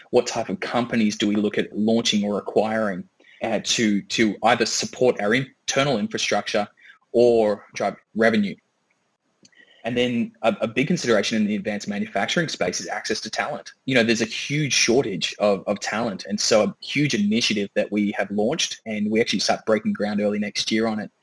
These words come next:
we're gonna be building the world leading advanced manufacturing center. It's called amesi. It's in Brisbane. And we were approached by a university in Australia, uh, that said, "Look, you know, we recognise there's a skill shortage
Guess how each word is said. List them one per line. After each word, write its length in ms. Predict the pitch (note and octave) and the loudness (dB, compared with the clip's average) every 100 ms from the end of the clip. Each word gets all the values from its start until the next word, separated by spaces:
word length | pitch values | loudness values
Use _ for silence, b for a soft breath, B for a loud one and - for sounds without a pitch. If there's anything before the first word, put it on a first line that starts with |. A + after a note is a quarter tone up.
| B | B
we're 140 | G#2 B2 | 0 0
gonna 120 | C3 | 2
be 120 | G#2+ | 0
building 340 | G#2 G#2 G2+ | 0 -2 -2
the 80 | G2+ | -2
world 480 | G2+ G#2 G#2 G#2+ G#2 - | -2 0 2 2 0 -6
leading 720 | F#2+ G#2 G#2 G#2+ G2 F#2+ - _ - | -6 -2 0 0 0 -4 -10 _ -6
advanced 440 | A2+ G#2+ G#2 - | -6 -2 -4 -2
manufacturing 500 | G#2 G2+ G2 G2+ G#2 | -4 -2 -2 -2 -2
center. 340 | G2+ G2 - - _ | -2 -4 -6 -10 _
It's 100 | - | -4
called 140 | B2+ - | -2 0
amesi. 480 | A2 A#2+ - F3 - B B B B | -2 0 0 -2 -4 B B B B
It's 180 | A2 B2 | -4 0
in 100 | A2 | 2
Brisbane. 380 | G#2+ A2 D3+ - _ _ - | 2 0 -4 -8 _ _ -8
And 600 | A2 G#2+ G#2+ G#2 G#2 - - _ _ _ - | -4 -2 0 0 0 -2 -6 _ _ _ 0
we 120 | C3 | 2
were 140 | C#3 C3 | 6 4
approached 560 | A#2+ C3+ C3+ - - - - | 4 2 2 -2 -6 -8 -2
by 540 | B2 G#2+ G#2+ G#2 G#2 - B B - | 2 4 4 0 -2 -6 B B -2
a 120 | G2+ | 0
university 600 | A#2+ A2+ A2 - F2 D#2+ | 2 4 2 2 -6 -8
in 120 | G2+ | -6
Australia, 480 | F#2+ - G#2 G#2 G2+ - A2 | -4 -2 -2 -2 -6 -10 -8
uh, 180 | G2 | -6
that 120 | G2 - | -6 -4
said, 160 | A2 | -2
"Look, 200 | A#2 - | -2 -6
you 120 | - A2+ | -6 -2
know, 60 | |
we 160 | G#2 C3 | 2 2
recognise 440 | A#2 A#2 A2 A2 | 4 2 2 0
there's 120 | G#2 | -2
a 40 | G#2+ | -4
skill 260 | - A#2+ | -2 -2
shortage 480 | A2+ A#2 A2 A2 - | 0 2 2 0 -6